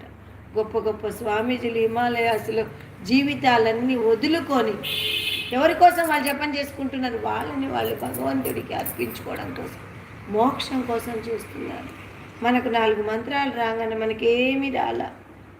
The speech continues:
ఇంకా చదవాల్సినవి చాలా ఉన్నాయి. ఉపనిషత్తులు చదవాలి, ఇంకా ఎన్నో ఉన్నాయి. ఇంకా పోయే కొద్దీ లైన్ చాలా గట్టిగా ఉంటుంది.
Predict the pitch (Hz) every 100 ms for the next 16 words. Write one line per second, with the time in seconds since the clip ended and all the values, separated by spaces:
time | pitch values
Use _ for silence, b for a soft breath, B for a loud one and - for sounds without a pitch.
0 | - - - - - 220 214 233 233 214
1 | 220 226 214 220 214 208 247 233 208 214
2 | 226 220 214 220 220 - - - - 190
3 | 233 247 233 - 220 208 220 220 214 214
4 | 208 220 220 - - - - 240 302 254
5 | 254 311 330 359 311 311 269 285 285 254
6 | 277 277 277 247 269 240 277 277 269 240
7 | 247 240 240 - 269 262 247 226 240 226
8 | 233